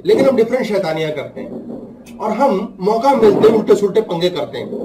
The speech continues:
कोई कह दे कि मैं ब-, ब-, बड़ी उम्र का हो गया हूं, शैतानी वो भी करता है, पंगे वो भी करता है। बाथरूम में सब गाना गाते हैं, सब में आग लगी है मस्ती मारने की, कहीं चार सहेलियां दो दोस्त मिल जाए तो बंदा बकवास करता है, सिर्फ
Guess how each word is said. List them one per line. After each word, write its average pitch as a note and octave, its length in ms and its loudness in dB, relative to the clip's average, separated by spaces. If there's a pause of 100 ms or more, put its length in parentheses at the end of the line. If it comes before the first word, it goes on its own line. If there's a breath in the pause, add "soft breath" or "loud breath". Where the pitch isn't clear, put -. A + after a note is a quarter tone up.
(1400)
कोई G#3+ 160 4
कह G#3 240 2
दे A3 140 4
कि G#3+ 100 2
मैं G#3+ 160 0
ब-, F#3+ 300 0
ब-, F#3+ 240 -2
बड़ी F#3+ 160 4
उम्र F#3+ 200 2
का F3 120 0
हो D#3+ 160 -2
गया E3 140 -2
हूं, D#3+ 240 -6
शैतानी E3 300 -6
वो D3 100 -6
भी D3 80 -10
करता A2+ 260 -12
है, - 140 -20 (800)
पंगे E3+ 540 -2
वो F3 120 0
भी F3+ 100 0
करता D3+ 280 -4
है। B2+ 100 -4
बाथरूम D#3+ 340 -4
में E3+ 60 -2
सब F3 180 -8
गाना C#3+ 180 -6
गाते - 280 -12
हैं, - 200 -20 (800)
सब F#3 240 -4
में A3 160 0
आग F#3 240 0
लगी F3+ 240 0
है F#3 160 -2
मस्ती D#3+ 260 -6
मारने C#3 320 -4
की, A#2+ 140 -10
कहीं C#3+ 260 -10
चार D#3 180 -8
सहेलियां D3+ 500 -4
दो C#3+ 140 2
दोस्त D3+ 300 -4
मिल C#3+ 160 -2
जाए D3+ 140 -4
तो D3+ 120 -4
बंदा C#3+ 280 -6
बकवास C3 580 -8
करता - 240 -18
है, A2+ 60 -20
सिर्फ - 300 -12